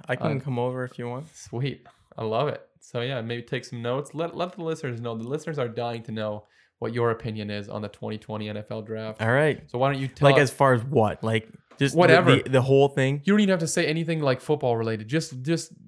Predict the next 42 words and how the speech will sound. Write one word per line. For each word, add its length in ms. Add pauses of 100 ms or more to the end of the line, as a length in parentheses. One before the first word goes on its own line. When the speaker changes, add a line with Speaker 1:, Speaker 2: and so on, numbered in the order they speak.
(160)
Speaker 2:
you 160
can 120
just 200
talk 160
about 200
the 100
aesthetic. 580
You 60
can 100
talk 240
about 180
the 80
vibe. 440
Speaker 1:
Okay, 320
yeah. 180
Speaker 2:
You 60
can 60
just 140
talk 180
about, 240
you 120
know. 160
Speaker 1:
So, 100
you 80
know, 140
like, 180
I 60
feel 160
like 120
I'm 140
better 260
at, 120
like, 320
you 80
know, 460 (140)
like, 200
like, 200
vibe 280
checks 420
and, 80
Speaker 2:
Yeah. 220
Speaker 1:
like, 260